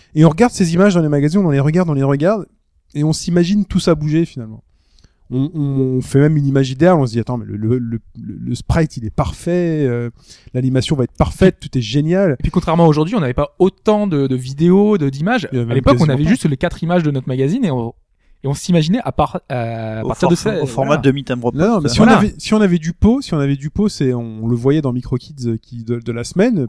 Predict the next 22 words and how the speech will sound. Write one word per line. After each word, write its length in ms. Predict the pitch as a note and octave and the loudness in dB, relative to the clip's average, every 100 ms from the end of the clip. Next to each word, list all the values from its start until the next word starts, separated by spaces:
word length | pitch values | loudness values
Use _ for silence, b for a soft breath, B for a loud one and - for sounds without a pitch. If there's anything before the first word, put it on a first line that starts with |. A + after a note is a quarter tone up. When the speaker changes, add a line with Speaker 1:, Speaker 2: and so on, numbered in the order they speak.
| C3 | 0
Speaker 1:
parce 40 | B2+ | 0
Speaker 2:
dans 60 | |
Speaker 1:
que 40 | B2+ A#2 | 0 0
Speaker 2:
une 60 | |
cassette 420 | C3 B2+ D3+ C#3+ | 0 0 0 0
d'un 160 | B2+ A2 | -2 -2
Speaker 3:
Mais 140 | A2+ | 0
toi, 260 | A#2+ A3+ D#3 - | 4 4 4 -2
Speaker 1:
ou 40 | |
dans 40 | A#2+ | 0
Speaker 3:
toi, 180 | G3 F3+ | 2 4
Speaker 1:
une 40 | A#2+ | 2
Speaker 3:
à 40 | |
Speaker 1:
cassette. 160 | B2 D#3+ | 0 0
Speaker 3:
Répu, 240 | A#3 F#3+ | 0 -2
tu 100 | - | -4
devais 220 | A#2 G#2+ G#2 | -10 -8 -8
voir 220 | G#2+ - | -10 -12
plein 180 | C#3 F3 | -12 -12
de 40 | |
trucs 280 | - C#4+ | -14 -10
à, 80 | C#3+ | -6